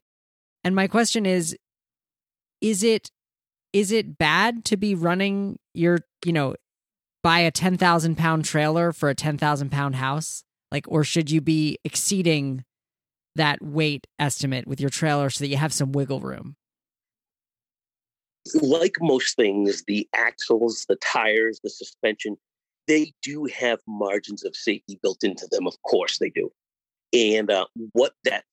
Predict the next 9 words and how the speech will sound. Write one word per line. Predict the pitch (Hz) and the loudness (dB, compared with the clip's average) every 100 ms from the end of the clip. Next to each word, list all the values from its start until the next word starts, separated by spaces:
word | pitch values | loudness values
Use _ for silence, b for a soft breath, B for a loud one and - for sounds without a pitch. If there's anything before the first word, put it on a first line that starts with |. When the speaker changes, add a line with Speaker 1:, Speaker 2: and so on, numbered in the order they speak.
| _ | _
Speaker 2:
threshold | 117 120 - 120 113 | -4 -4 0 -2 0
is, | 113 113 110 | -2 -4 -4
what | - 131 107 | -2 -2 -2
that | 98 - | -6 -4
working | 117 117 - 107 | -2 -2 -4 -10
load | 101 101 110 | -4 -2 -2
limit | 98 92 87 82 | -4 -8 -8 -10
is, | 87 85 - - | -8 -8 -8 -8
I, | - | -8